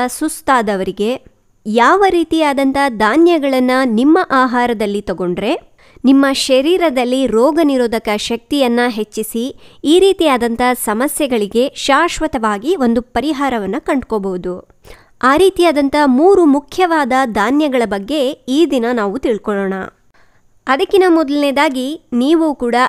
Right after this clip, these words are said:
ಈ ರೀತಿ ಡಿಫ್ರೆಂಟ್ ಆದ ವಿಡಿಯೋಗೋಸ್ಕರ ವೇಟ್ ಮಾಡ್ತಾ ಇದ್ರಾ? ಪ್ಲೀಸ್ ಒಂದು ಲೈಕ್ನ ಕೊಡಿ. ನೀವು ಇದುವರೆಗೂ ನಮ್ಮ ಚಾನಲ್ನ ಸಬ್ಸ್ಕ್ರೈಬೇ ಮಾಡ್ಕೊಂಡಿಲ್ಲ, ಇದೇ ಮೊದಲ ಬಾರಿಗೆ ನೋಡ್ತಾ ಇದ್ರೆ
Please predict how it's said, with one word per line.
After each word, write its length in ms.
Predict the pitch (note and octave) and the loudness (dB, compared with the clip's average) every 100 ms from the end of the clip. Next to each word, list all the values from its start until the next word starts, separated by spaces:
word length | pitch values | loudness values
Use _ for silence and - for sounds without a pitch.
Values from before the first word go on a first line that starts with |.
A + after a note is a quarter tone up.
| - | -2
ಈ 120 | C4 | -4
ರೀತಿ 280 | C4+ C4 C#4 | -4 -4 -6
ಡಿಫ್ರೆಂಟ್ 560 | G3+ A#3 - F#4 G4 E4+ | -6 -8 -4 0 0 0
ಆದ 140 | C4+ B3 C4 | -2 0 -2
ವಿಡಿಯೋಗೋಸ್ಕರ 800 | F#3+ G3+ B3+ D#4+ C4 B3 - A#3+ A#3 | -2 -6 -4 -4 -2 -4 -4 -4 -4
ವೇಟ್ 360 | G3 G3 A#3 | -4 -6 -2
ಮಾಡ್ತಾ 320 | D#4 C#4 B3 | -2 -2 -6
ಇದ್ರಾ? 420 | G#3+ G3+ A3 C#4+ - _ | -6 -6 -4 -6 -8 _
ಪ್ಲೀಸ್ 420 | D4 E4 D#4 G3+ | 0 2 2 0
ಒಂದು 260 | G3+ G3+ C#4 | -4 -2 0
ಲೈಕ್ನ 400 | E4 A3+ A3+ B3 | 0 0 -4 -6
ಕೊಡಿ. 360 | B3 G#3 G3+ - - - | -4 -4 -6 -8 -16 -4
ನೀವು 160 | C#4+ D#4 | -2 0
ಇದುವರೆಗೂ 360 | C4+ F#4 G#4 | 0 0 2
ನಮ್ಮ 200 | G#4 F4 | 2 2
ಚಾನಲ್ನ 400 | C#4 C4+ B3+ C4 B3+ | 0 -2 -2 -2 -2
ಸಬ್ಸ್ಕ್ರೈಬೇ 600 | C4 B3+ - - C4+ E4+ | -4 -8 -8 -8 -6 -2
ಮಾಡ್ಕೊಂಡಿಲ್ಲ, 580 | D#4+ C#4+ B3 B3+ A#3+ A#3 A3+ A#3 - - | -2 -2 -4 -6 -4 -4 -4 -6 -12 -6
ಇದೇ 200 | E4 G4 | -2 0
ಮೊದಲ 260 | D#4+ B3+ C4 | 0 0 0
ಬಾರಿಗೆ 340 | A#3+ A#3 A#3 | 0 0 0
ನೋಡ್ತಾ 360 | A3+ A3 - G#3 | -2 -4 -4 -6
ಇದ್ರೆ 280 | F#3+ A3+ | -6 -6